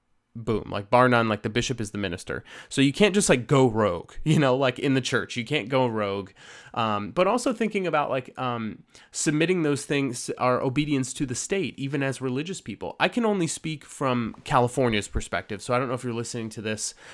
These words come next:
from elsewhere, 'cause I know we have listeners from all over the world, but, you know, for, in California, <clears throat> our bishops have been working very closely with the governor's office, and they have said time and time again, and the things that I've read and heard from people who, um, are in the know of these discussions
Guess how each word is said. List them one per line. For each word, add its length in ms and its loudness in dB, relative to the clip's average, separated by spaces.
from 160 -4
elsewhere, 400 2
'cause 160 -10
I 40 0
know 100 -2
we 80 -2
have 100 -8
listeners 440 -6
from 140 -8
all 160 -4
over 140 -8
the 80 -8
world, 400 0
but, 300 2
you 120 4
know, 120 4
for, 100 -6
in 180 0
California, 760 0
<clears throat> 280 6
our 160 8
bishops 420 0
have 140 0
been 140 -2
working 280 -2
very 420 2
closely 760 -4
with 480 -4
the 120 -8
governor's 460 0
office, 560 -6
and 160 4
they 120 4
have 120 -2
said 240 2
time 260 -2
and 100 -2
time 180 -2
again, 340 0
and 100 -2
the 40 -4
things 320 -4
that 80 0
I've 220 0
read 360 0
and 140 -6
heard 420 -2
from 200 -6
people 280 -6
who, 380 -4
um, 420 -10
are 140 -2
in 120 -2
the 80 -2
know 280 4
of 140 -2
these 200 -6
discussions 680 -10